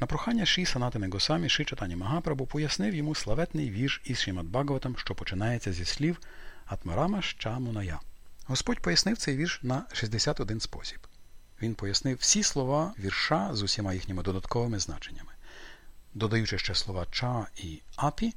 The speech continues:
Господь показав всі різні значення цього вірша. Підводячи підсумок, він сказав, що різні категорії трансценденталістів, гьяні, кармі, йоги, використовують цей вірш на свій лад, але справжнє значення вірша вони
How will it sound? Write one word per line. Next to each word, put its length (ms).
Господь 360
показав 360
всі 460
різні 260
значення 440
цього 260
вірша. 300
Підводячи 440
підсумок, 480
він 140
сказав, 380
що 240
різні 300
категорії 500
трансценденталістів, 1040
гьяні, 440
кармі, 540
йоги, 400
використовують 680
цей 180
вірш 260
на 100
свій 260
лад, 340
але 360
справжнє 440
значення 380
вірша 260
вони 280